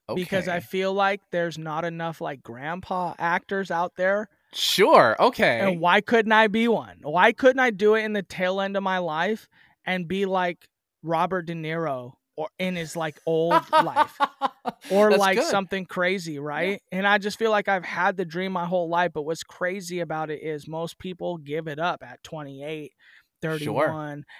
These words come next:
Speaker 1: and
Speaker 2: Sure.
Speaker 1: even if they move out to L A and they feel like, "Oh, shoot, I could do it," but then never catch on. But, like, here's the thing. How many grandpa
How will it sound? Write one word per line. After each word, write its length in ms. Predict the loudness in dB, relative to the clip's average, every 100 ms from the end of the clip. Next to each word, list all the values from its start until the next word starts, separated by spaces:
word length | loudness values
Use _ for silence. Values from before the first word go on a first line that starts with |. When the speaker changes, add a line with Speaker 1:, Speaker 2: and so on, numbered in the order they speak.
| -12 -6
Speaker 1:
and 100 | -6
Speaker 2:
Sure. 80 | -4
Speaker 1:
even 220 | -6 -4
if 140 | -4
they 120 | -4 -4
move 380 | -2 -2 0
out 200 | -2 -4
to 140 | -4 -4
L 220 | -2 -2
A 220 | 0 -2
and 100 | -4
they 100 | -10
feel 260 | -10 -6 -4
like, 240 | -4 -6 -2
"Oh, 280 | 0 0 -2
shoot, 420 | -10 -10 -8 -8 -8
I 140 | -8
could 180 | -8 -10
do 220 | -6 -6
it," 100 | -6
but 140 | -10
then 240 | -14 -14 -12
never 320 | -12 -10 -14
catch 360 | -12 -12 -10 -10
on. 280 | -8 -6
But, 160 | -6 -6
like, 180 | -6 -6
here's 180 | -8 -10
the 40 |
thing. 260 | -8 -10 -10
How 260 | -14 -10 -8
many 240 | -8 -12
grandpa 420 | -12 -8 -6 -8